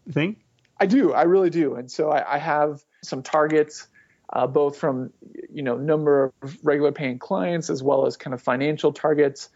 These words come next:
Speaker 1: What are you, what are you aiming for on that front?
Speaker 2: Basically, I'm, I'm aiming for, so on a monthly basis, uh, essentially about five, uh, regular paying clients. That will provide me essentially, uh, enough,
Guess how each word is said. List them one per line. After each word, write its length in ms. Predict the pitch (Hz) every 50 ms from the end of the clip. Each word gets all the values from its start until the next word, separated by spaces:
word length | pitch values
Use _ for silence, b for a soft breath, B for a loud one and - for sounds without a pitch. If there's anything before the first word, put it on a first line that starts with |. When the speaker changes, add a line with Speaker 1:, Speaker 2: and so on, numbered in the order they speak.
| b b _ _ _ -
Speaker 1:
What 140 | 170 180
are 60 | 185 180
you, 120 | 170 165
what 120 | 185 208
are 20 | 226
you 120 | - 147
aiming 180 | 151 156 156 135
for 200 | - 120 117 113
on 120 | 113 120
that 180 | 120 123 - 120
front? 240 | - - - - - _ - - -
Speaker 2:
Basically, 720 | 165 175 185 196 196 - - - 175 175 175 165 160 - -
I'm, 320 | 139 147 151 156 160 151 -
I'm 220 | - 147 151 147
aiming 320 | 147 147 147 147 143 139
for, 520 | - - 156 147 143 143 143 139 135 131 -
so 180 | - - 151 143 139
on 100 | 135 135
a 20 |
monthly 300 | 135 143 156 160 - 151
basis, 600 | 139 139 135 143 139 - 143 127 131 - - - _ b b - -
uh, 380 | - - - - - - -
essentially 380 | - - - 160 - - 151 147
about 240 | 139 135 104 - -
five, 760 | - - - 139 135 139 139 143 147 151 151 143 135 - - - -
uh, 160 | 143 123 131
regular 360 | 139 139 143 139 147 139 135
paying 320 | - - 139 135 131 135
clients. 680 | 131 - - 139 135 131 131 127 127 123 123 - - _ b b b b b b b _ _ _ -
That 320 | 160 147 147 151 160 151
will 140 | 160 160 151
provide 480 | - - 156 143 139 131 131 139 139 139
me 100 | 135 135
essentially, 680 | 135 - - 143 139 135 - 143 143 135 131 127 - - -
uh, 80 | - - - - _ - -
enough, 540 | 139 139 139 135 131 139 - - - -